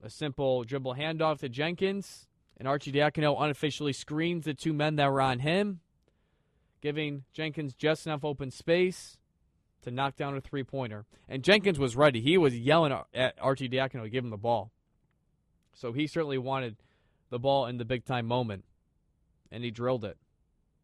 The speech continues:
You talk about big-time shots in championship games.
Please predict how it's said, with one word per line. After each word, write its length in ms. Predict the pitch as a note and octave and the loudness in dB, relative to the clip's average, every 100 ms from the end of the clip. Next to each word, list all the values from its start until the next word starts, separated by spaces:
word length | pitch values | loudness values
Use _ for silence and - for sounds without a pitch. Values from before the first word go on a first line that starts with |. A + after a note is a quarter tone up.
| _ _ _ _ _ _ _ _ _ _ _ _ _ _ _ _ _ _ _ | _ _ _ _ _ _ _ _ _ _ _ _ _ _ _ _ _ _ _
You 120 | C3+ | -6
talk 300 | C3+ D#3+ F3 | 2 6 6
about 420 | F3 E3 D#3 D3 B2 | 8 10 10 10 8
big-time 460 | D#3+ - D#3 D#3 | 4 6 4 4
shots 440 | C#3 D3+ D3 D3 C#3+ | 2 6 6 4 0
in 80 | |
championship 600 | C3 D#3 C#3+ D3 C#3+ C#3 | -2 0 0 -2 -4 -6
games. 640 | C#3+ C#3+ D3+ D3+ C#3+ - | -4 -2 -2 -4 -8 -14